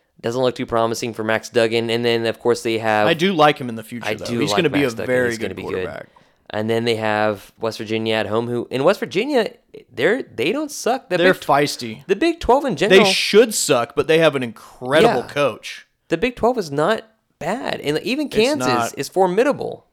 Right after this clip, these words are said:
Speaker 1: for the most part. Unle-, if they're turning the ball over, they suck.
Speaker 2: Yo, of course,
Speaker 1: If
Speaker 2: yeah.
Speaker 1: they're not
Speaker 2: Most teams suck when they turn the ball
Speaker 1: But,
Speaker 2: over,
Speaker 1: well,
Speaker 2: but
Speaker 1: you've been having that issue the past few games. But i-, i-, if,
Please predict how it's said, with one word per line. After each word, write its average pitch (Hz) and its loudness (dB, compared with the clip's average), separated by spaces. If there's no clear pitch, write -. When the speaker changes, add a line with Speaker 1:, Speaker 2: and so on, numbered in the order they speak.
Speaker 1:
for 135 -2
the 117 -2
most 110 0
part. 113 2
Unle-, 127 0
if 143 -4
they're - 2
turning 214 2
the 175 6
ball 165 6
over, 104 -2
they 110 -4
suck. - -4
Speaker 2:
Yo, 135 -2
of 104 -10
course, - -10
Speaker 1:
If - 2
Speaker 2:
yeah. 127 -2
Speaker 1:
they're 143 8
not 190 8
Speaker 2:
Most 254 8
teams 175 0
suck 156 2
when 127 -6
they 117 -6
turn 120 -8
the 113 -10
ball 113 -4
Speaker 1:
But, 135 -2
Speaker 2:
over, 107 -12
Speaker 1:
well, 104 -4
Speaker 2:
but 110 -8
Speaker 1:
you've 120 -12
been 95 -14
having 107 -6
that 110 -4
issue 104 -12
the 107 -14
past 98 -10
few 104 -12
games. 104 -4
But 123 0
i-, - -8
i-, 120 -6
if, 139 0